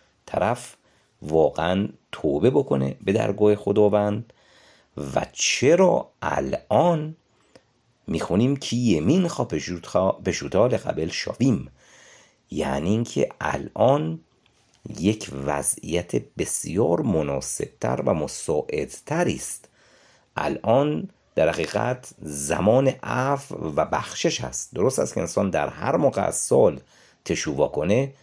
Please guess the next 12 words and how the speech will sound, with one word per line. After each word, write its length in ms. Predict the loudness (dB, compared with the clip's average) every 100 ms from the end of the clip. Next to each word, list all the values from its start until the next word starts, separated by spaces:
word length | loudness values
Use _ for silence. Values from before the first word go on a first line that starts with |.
| _ -10
تشووا 300 | -8 -6 -6
کردن 380 | -4 -2 -2 -2
خیلی 320 | -4 -2 0
عالیه 580 | 0 -4 0 2 2 -2 _ _ -2
و 80 | 0
پروردگار 580 | 0 -2 -4 0 0
اون 80 | 2
رو 80 | 0
قبول 320 | 0 4 4
می‌کنه، 360 | 4 0 -4 -6 _ _ -20 -20 _ -10
ولیکن 640 | -2 0 2 0 2 0
در 400 | 2 0 -2 -6